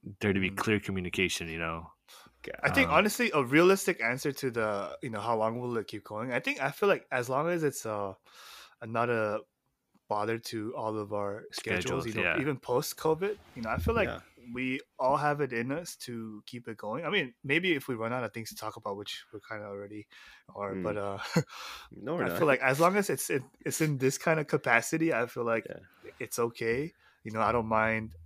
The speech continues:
Speaker 2: editing these pods, even though s-, lately the episode's been getting harder to edit 'cause Shannon says some
Speaker 3: <laughs>
Speaker 2: crazy things, <laughs> and I have to find it, and I'm like,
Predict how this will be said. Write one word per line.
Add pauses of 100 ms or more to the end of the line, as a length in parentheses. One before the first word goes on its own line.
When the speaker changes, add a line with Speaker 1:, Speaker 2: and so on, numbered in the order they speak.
(100)
Speaker 2:
editing
these
pods,
even
though
s-, (380)
lately
the
episode's
been
getting
harder
to
edit
'cause (340)
Shannon
says
some
Speaker 3:
<laughs>
Speaker 2:
crazy
things,
<laughs>
and
I
have
to
find
it,
and
I'm
like,